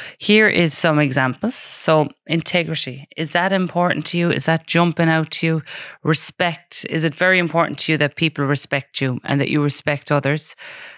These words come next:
Peace, this is a massive one for me. Like, this is one of my core values, peace. Like,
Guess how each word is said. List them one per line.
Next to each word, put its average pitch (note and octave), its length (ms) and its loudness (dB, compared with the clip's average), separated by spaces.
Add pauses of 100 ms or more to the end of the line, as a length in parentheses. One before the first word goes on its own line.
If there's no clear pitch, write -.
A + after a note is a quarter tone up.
(160)
Peace, - 560 0
this E3 180 0
is D3 100 -2
a E3 60 4
massive D#3 460 0
one C#3 240 2
for C#3+ 180 0
me. C3+ 280 4
Like, C3+ 360 0 (400)
this D#3 240 2
is E3 240 4
one C#3+ 140 4
of C#3 80 4
my C#3 160 2
core C#3 220 0
values, C3+ 420 0
peace. C3+ 400 -2
Like, C#3 200 -2